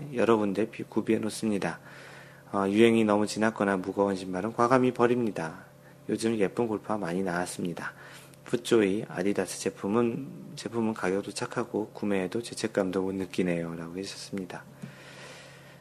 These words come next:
어, 마인드 골프는 신발 소비가 많은 것 같진 않습니다. 한 켤레로 일 년 이상 신는 것 같고요. 딱히 얼마나 오래 신는지는 생각해 본 적은 없습니다. 현재는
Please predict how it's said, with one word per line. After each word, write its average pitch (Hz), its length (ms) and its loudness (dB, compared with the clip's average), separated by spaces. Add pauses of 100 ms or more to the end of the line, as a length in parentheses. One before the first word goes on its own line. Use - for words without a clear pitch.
(300)
어, 127 240 12
마인드 127 300 10
골프는 151 840 10
신발 160 340 8
소비가 143 440 6
많은 110 360 2
것 120 120 8
같진 117 260 4
않습니다. 127 540 2
한 120 200 -4
켤레로 120 340 4
일 101 120 4
년 110 160 8
이상 98 240 -2
신는 135 260 0
것 139 80 2
같고요. 139 520 4 (580)
딱히 123 260 4
얼마나 113 280 6
오래 107 120 6
신는지는 104 920 2
생각해 127 260 -2
본 113 180 0
적은 113 160 2
없습니다. 101 580 -2 (460)
현재는 120 1040 6